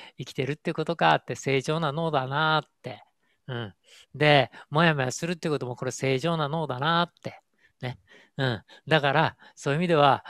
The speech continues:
あの、私は、ね、アルツハイマーじゃないなって言っ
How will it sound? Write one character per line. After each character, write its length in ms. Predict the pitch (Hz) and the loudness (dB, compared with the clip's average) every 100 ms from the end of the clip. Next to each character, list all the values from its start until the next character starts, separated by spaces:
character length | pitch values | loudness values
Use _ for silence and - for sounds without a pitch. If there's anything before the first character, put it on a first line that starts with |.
| - - | -20 -8
あ 160 | 113 | -4
の、 200 | 117 113 | -4 -4
私 380 | 110 117 110 - | -6 -4 -6 -2
は、 280 | 120 120 - - _ - | 0 0 -2 -20 _ -10
ね、 200 | 110 - - - - - | -10 -10 -20 -20 -20 -4
ア 140 | 131 | -2
ル 80 | 131 | -2
ツ 100 | - | 0
ハ 140 | 156 | 2
イ 60 | 139 | 2
マ 120 | 120 | 2
ー 40 | 107 | -4
じ 80 | |
ゃ 60 | 104 | -6
な 100 | 98 | -8
い 80 | 104 | 0
な 240 | 180 180 | 2 2
っ 40 | 165 | 0
て 240 | _ | _
言 40 | |
っ 20 | - | -16